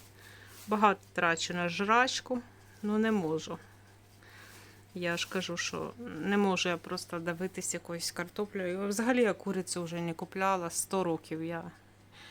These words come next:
дуже мало її, ну, не знаю, два роки точно я курицю не купляла.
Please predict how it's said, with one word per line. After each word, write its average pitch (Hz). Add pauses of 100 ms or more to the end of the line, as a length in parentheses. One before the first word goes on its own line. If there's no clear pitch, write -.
(640)
дуже 214 (2500)
мало 226
її, 214
ну, 262 (160)
не 220
знаю, 175 (560)
два 220
роки 233
точно 214
я 175 (340)
курицю 180
не 175
купляла. 165